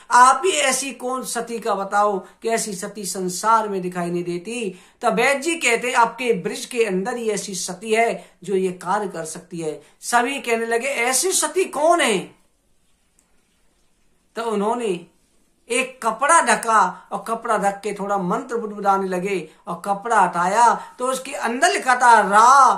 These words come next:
और आगे लिखा हुआ था धा। सभी से कहा,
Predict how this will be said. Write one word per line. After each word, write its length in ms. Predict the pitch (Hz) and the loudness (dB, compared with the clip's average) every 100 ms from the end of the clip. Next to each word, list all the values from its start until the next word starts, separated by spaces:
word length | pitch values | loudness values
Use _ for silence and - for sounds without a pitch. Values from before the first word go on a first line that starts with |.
| - - | -2 -12
और 100 | 214 | -10
आगे 340 | - 196 202 190 | 0 2 2 -2
लिखा 240 | 175 175 | -6 -6
हुआ 200 | 170 175 | -6 -6
था 120 | 185 | -6
धा। 640 | 180 - 185 190 175 - - _ _ _ _ _ _ _ _ _ _ _ _ | -6 -4 0 0 0 -4 -14 _ _ _ _ _ _ _ _ _ _ _ _
सभी 380 | - 240 240 277 | -2 0 0 -2
से 180 | - 233 | -2 -2
कहा, 440 | 220 226 226 180 | 4 6 6 4